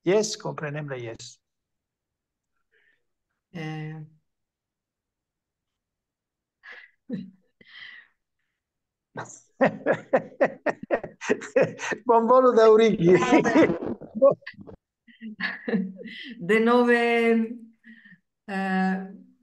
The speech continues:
Speaker 2: mi, mi denove?
Speaker 1: Bonvolu daŭrigi la, la vian resumon.
Speaker 2: Bone. Mm.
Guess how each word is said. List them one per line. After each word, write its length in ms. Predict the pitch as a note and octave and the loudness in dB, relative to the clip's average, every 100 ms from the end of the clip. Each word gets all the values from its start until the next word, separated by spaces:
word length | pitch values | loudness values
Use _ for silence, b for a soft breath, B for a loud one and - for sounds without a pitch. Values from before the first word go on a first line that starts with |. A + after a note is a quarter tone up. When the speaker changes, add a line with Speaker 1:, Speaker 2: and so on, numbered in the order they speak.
| _ | _
Speaker 2:
mi, 420 | G3+ A#3+ A#3+ A3+ | -2 2 2 2
mi 280 | A#3 C#4 C4+ | 2 0 0
denove? 720 | A#3 A#3 A#3 A3+ B3 C4+ - _ _ _ _ _ _ _ _ _ _ _ _ _ _ - | 0 2 2 0 -2 -6 -16 _ _ _ _ _ _ _ _ _ _ _ _ _ _ 0
Speaker 1:
Bonvolu 420 | C4 D4 D4 B3 A3 | 4 6 6 6 6
daŭrigi 440 | G#3+ A#3 G#3 F3 | 6 6 4 4
la, 380 | D#3+ D3+ C#3+ C#3 | 6 6 6 4
la 120 | C#3+ | 2
vian 340 | D#3 F#3 E3+ D3+ | 2 2 2 2
resumon. 520 | D#3 D#3 G3+ C3 A#2 _ _ _ _ _ _ _ _ _ _ _ _ _ _ _ _ _ _ _ _ - - C#3+ _ _ | -2 -2 -6 -6 -12 _ _ _ _ _ _ _ _ _ _ _ _ _ _ _ _ _ _ _ _ -20 -20 -20 _ _
Speaker 2:
Bone. 400 | G3 E3+ D3+ D#3 - - _ _ _ _ - | -18 -14 -12 -14 -18 -20 _ _ _ _ -10
Mm. 400 | F#3 E3+ E3 | -8 -8 -12